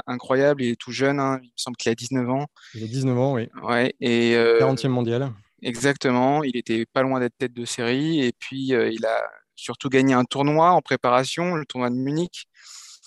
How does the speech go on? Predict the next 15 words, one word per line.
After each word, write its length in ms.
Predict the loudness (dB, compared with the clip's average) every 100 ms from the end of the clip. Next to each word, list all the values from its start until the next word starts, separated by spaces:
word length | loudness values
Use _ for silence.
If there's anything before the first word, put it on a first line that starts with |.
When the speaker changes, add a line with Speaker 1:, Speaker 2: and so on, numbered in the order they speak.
| _
Speaker 1:
Il 120 | -4 -2
a 80 |
battu 240 | 0 -2 -4
un 80 | -6
petit 220 | -4 -4
joueur 420 | -4 -2 -2 -2
qui 80 | -4
s'appelle 260 | -4 -4
Alexander 640 | -2 -6 -8 -10 -8 -4 -2
Zverev 320 | -2 -4 -2 -4 -6
au 60 |
deuxième 300 | -10 -8 -8
tour 200 | -8 -12 -12 _ _ -6
à 80 | 0
Munich. 380 | 2 0 -2